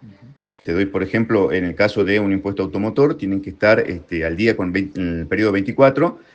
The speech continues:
Speaker 2: entonces pueden ser beneficiarios del pago anticipado y del descuento del pago anticipado para el periodo veinte veinticinco.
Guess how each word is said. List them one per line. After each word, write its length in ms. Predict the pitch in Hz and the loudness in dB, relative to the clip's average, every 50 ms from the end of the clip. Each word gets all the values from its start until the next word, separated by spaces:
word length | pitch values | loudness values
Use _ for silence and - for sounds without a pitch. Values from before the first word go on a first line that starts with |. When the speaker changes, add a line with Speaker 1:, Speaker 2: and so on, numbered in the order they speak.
| _ _ - | _ _ -8
Speaker 2:
entonces 220 | - 110 110 104 | -6 -4 -4 -4
pueden 260 | - 120 117 113 107 | 0 2 2 2 2
ser 140 | 90 113 110 | 2 2 0
beneficiarios 720 | 110 101 104 101 - 110 - 120 113 110 117 123 131 127 | 2 0 -2 -4 -6 -6 -2 2 2 4 4 4 2 2
del 240 | 101 104 110 117 113 | 4 4 4 4 2
pago 220 | - 95 95 104 101 | 2 0 0 0 0
anticipado 500 | 95 95 98 101 98 - 110 110 117 120 | -2 -4 -8 -10 -2 2 2 4 4 2
y 40 | |
del 120 | 104 87 82 | 0 -2 -2
descuento 340 | - - - 120 120 113 110 | -4 -2 -2 -2 0 0 -2
del 60 | - | 0
pago 140 | - 104 104 | 0 -2 -2
anticipado 520 | 98 107 95 104 - 107 107 113 123 120 | -2 -6 -8 -4 0 4 4 4 4 2
para 140 | - 90 85 | 0 -4 -6
el 60 | 80 | -4
periodo 340 | - 87 92 95 95 92 85 | -4 -2 -2 0 0 0 0
veinte 220 | 87 92 95 - | 0 -2 -2 -2
veinticinco. 580 | 85 85 80 - 95 - 95 90 80 76 - | -4 -4 -4 -6 -8 -8 -6 -6 -8 -8 -10